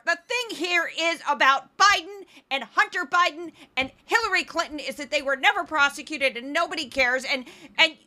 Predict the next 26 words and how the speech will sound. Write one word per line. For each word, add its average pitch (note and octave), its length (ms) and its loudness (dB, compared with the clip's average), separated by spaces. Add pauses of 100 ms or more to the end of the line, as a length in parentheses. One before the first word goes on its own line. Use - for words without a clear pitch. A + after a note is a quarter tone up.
that G#4 220 4
is C#4+ 140 -6
the D#4 100 -6
problem C#4 420 -4
here. C4+ 320 0
And C4+ 200 -2
I G4+ 200 6 (120)
am C4+ 240 -6
very F4 320 -4 (120)
in-, - 200 -8 (420)
indignant, G#4 380 0
and A#3+ 100 -2
I'm B3 140 2
gonna B3+ 180 -2
talk G4 340 0
a F4+ 80 0
lot, D#4+ 220 4
and - 80 -2
I B3+ 80 4
now D#4+ 260 2
work D4+ 180 -2
for D4 220 -8
Outkick. E4+ 440 0
What D4 180 -6
the G#3 60 -6
hell D#4+ 300 2